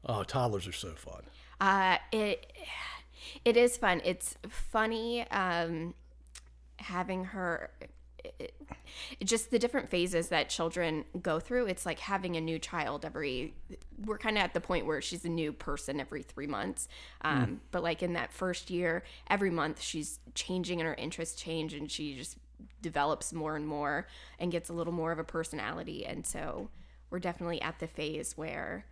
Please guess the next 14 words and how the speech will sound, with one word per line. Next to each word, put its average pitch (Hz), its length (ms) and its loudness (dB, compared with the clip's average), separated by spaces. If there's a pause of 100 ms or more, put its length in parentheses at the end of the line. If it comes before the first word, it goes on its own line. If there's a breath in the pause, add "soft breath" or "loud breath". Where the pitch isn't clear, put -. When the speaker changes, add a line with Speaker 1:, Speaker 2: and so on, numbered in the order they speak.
(260 soft breath)
Speaker 2:
um, - 460 -10 (960 loud breath)
it 185 80 -6
sounds 220 200 2
funny. 202 200 4
I 170 60 0
feel 190 180 2
like 175 160 4
I 160 60 4
know 160 520 2 (120)
her 160 460 -2 (120)
better 147 480 0 (120)
now 160 580 0
that 127 240 -4
she 123 400 -6